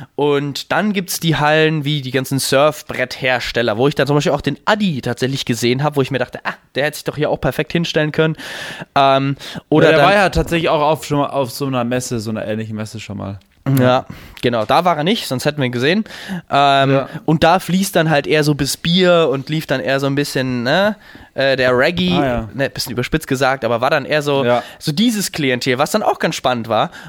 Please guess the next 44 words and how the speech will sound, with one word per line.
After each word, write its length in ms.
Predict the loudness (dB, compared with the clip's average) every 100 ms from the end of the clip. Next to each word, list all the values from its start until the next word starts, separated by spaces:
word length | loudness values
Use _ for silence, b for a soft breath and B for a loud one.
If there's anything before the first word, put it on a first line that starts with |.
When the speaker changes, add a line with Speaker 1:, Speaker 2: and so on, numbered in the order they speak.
| -6
Speaker 1:
Und, 640 | 0 4 4 2 0 -6 -2
ähm, 500 | 0 2 2 0 -4 -6 _ _ _ -8 -4
da 100 | 0
waren 160 | 0
ja 80 | 0
auch 100 | -2
wirklich 300 | -4 -6 -4
Speaker 2:
Natürlich. 120 | 0
Speaker 1:
große 240 | 2 2 -2
Pools 420 | 0 2 2 0
aufgebaut, 580 | 0 0 -4 0 0 0
so 80 | -4
Tauchpools, 840 | -4 -2 -2 -2 -4 -2 -2 -2
oder 100 | -4
man 160 | -4 -2
konnte 280 | -2 -2 -2
dann 180 | -2
auch 200 | 0 -2 -4 B B -8
auf 180 | -6 -2
einem 240 | 0 -2
Pool, 500 | -2 0 2 4 2 B B B _ 0
in 160 | 2
einem 220 | 2 -2
Pool 220 | 0 0 0
surfen 580 | 0 2 4 2 0
und 220 | -2 0 2
wakeboarden 920 | 2 0 -2 2 4 4 2 -2 -2
und 140 | -2
da 60 | 0
gab's 200 | -2 -4
auch 120 | -4
ein 60 | -2
Speaker 2:
Geil. 80 | 0
Speaker 1:
kleines, 420 | 0 -2 -4 -8 B B B
gleich 220 | -4 -2
ein 100 | -2 -2
klein, 340 | 0 0 0 -4
einen 180 | -4 -4
kleinen 420 | -2 0 0 -2
Pool 260 | 0 0
mit 120 | 2 -2
so 100 | -2
kleinen 260 | -2 -2
Jollen 580 | 0 2 2 2 0